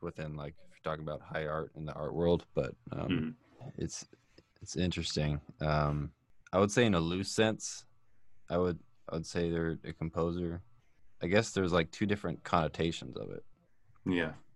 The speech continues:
Speaker 1: Yeah, that, that's interesting. I haven't heard of that. It's like a, it's almost kind of like performance art, right? If you have a, a suit that makes sound when you move in it.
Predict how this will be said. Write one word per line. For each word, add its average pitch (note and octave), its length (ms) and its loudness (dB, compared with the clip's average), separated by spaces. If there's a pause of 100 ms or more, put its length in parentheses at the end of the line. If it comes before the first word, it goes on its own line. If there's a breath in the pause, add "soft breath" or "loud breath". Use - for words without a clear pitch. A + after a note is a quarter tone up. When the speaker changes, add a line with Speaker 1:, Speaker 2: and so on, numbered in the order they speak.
(300)
Speaker 1:
Yeah, A#2+ 120 12
that, C#3+ 160 12
that's C3+ 180 10
interesting. A#2+ 360 6
I F#2 60 10
haven't F2+ 160 8
heard F2 160 8
of D#2+ 60 6
that. D#2+ 240 10
It's D#2 240 0
like E2 180 2
a, D#2 340 6
it's - 200 -4
almost G#2 300 4
kind F#2+ 140 6
of F2 100 6
like E2 240 6
performance F2+ 600 4
art, C#2+ 260 2 (120)
right? D2+ 240 0
If - 160 -8
you E2 60 6
have D2+ 100 4
a, D2 180 -2
a C#2 80 -4
suit E2 460 2
that D2 120 2
makes D#2+ 300 0
sound D#2+ 340 -2
when D#2 120 -6
you D2 60 -6
move D#2 280 -4
in D#2 80 -4
it. D2 140 -8